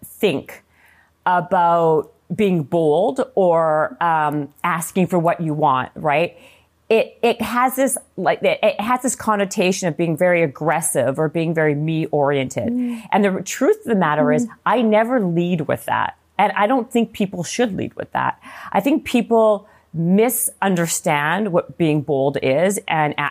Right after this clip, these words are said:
Speaker 1: and going after what you want. And if they can think of it in a reframe, which is, "How can I better serve you? How can I support you?"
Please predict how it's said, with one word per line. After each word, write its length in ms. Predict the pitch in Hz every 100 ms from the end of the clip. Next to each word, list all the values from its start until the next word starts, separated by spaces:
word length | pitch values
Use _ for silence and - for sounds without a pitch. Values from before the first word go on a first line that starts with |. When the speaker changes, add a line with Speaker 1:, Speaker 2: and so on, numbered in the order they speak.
| -
Speaker 1:
and 200 | 165 139
going 300 | 156 160 139
after 360 | 135 151 185
what 180 | 175 185
you 120 | 190
want. 300 | 220 220 240 - - - - _ -
And 500 | 202 196 196 202 185 _ _ _
if 180 | 220 226
they 140 | 233 262
can 200 | 320 311
think 360 | - 226 226
of 180 | 233 185
it 280 | 175 170 - _ _ -
in 120 | 180
a 80 | 165
reframe, 840 | 151 190 196 - 123 120 - 139
which 320 | 160 190 190 208
is, 180 | 190 - - -
"How 320 | - 220 285
can 220 | 285 247 -
I 460 | 170 165 165 165 _ _ _ -
better 280 | 170 170
serve 380 | 175 - 160 151
you? 200 | 156 151
How 160 | 170 190
can 180 | - 226
I 120 | 190
support 600 | 190 185 175 - 165 160
you?" 280 | 147 131 -